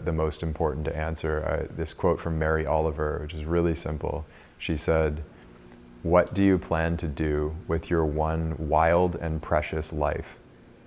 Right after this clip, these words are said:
What do you plan to do?" And all of us are kind of, well, I, I don't know that for certain, but from what I gather in conversations, um, that's the biggest question that we're all asking.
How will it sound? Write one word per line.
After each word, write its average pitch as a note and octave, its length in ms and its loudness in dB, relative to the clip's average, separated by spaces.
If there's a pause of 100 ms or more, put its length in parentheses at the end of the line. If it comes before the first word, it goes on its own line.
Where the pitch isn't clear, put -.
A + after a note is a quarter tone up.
(800)
What E2 240 0
do F2+ 80 0
you F2 100 4
plan D#2 340 -2
to D#2 60 -4
do?" D2 300 -6 (1200)
And E2 380 2 (100)
all E2+ 220 8
of F2+ 140 4
us - 400 2 (200)
are E2 120 0
kind E2 360 0
of, D#2 380 0 (240)
well, D#2+ 420 0
I, D#2 120 -6 (1400)
I - 60 -4
don't F2 140 4
know E2 100 4
that E2 240 2
for - 80 -6
certain, F2+ 420 0
but E2 160 0
from E2 160 -6
what D#2+ 140 0
I D#2+ 80 0
gather D#2 460 -2
in D#2+ 80 -6
conversations, E2 1000 -2 (420)
um, D#2 480 -2
that's E2 320 6
the F2 100 2
biggest D#2 340 0
question D#2 480 -2 (260)
that - 140 -2
we're D#2 180 -2
all D#2 180 -2
asking. E2 440 -6